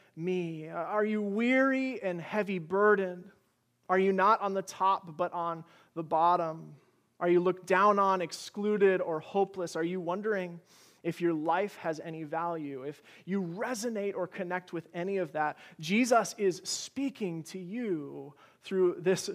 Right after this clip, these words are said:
page and in his word. He says, "No, that thing that you feel so terrible about, that tragedy is not your fault. No, your lack is not your failure. No, you probably couldn't have done anything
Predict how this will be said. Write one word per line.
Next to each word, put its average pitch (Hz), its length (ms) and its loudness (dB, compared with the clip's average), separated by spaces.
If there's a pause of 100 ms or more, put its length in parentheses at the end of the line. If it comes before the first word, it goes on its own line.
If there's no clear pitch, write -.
page 170 480 -4
and 151 120 -10
in 165 120 -8
his 160 200 -10
word. 170 400 -10 (800)
He 202 100 0
says, 190 240 2
"No, 208 640 8
that 180 260 4 (220)
thing 302 480 2
that 220 100 -2
you 196 140 -4
feel 220 180 -4
so 196 220 -4
terrible 208 720 0
about, 165 380 0
that 175 180 -4
tragedy 214 920 -2
is 160 200 -6
not 185 640 -6 (440)
your 185 560 -2 (180)
fault. 160 600 -4 (640)
No, 226 540 8
your 185 360 4
lack 202 520 0
is 185 160 -2
not 185 240 2
your 175 100 -2
failure. 196 600 -2
No, 233 480 2
you 202 160 -6
probably 233 400 0
couldn't 240 420 -4
have 190 160 -8
done 190 280 -4
anything 196 580 -6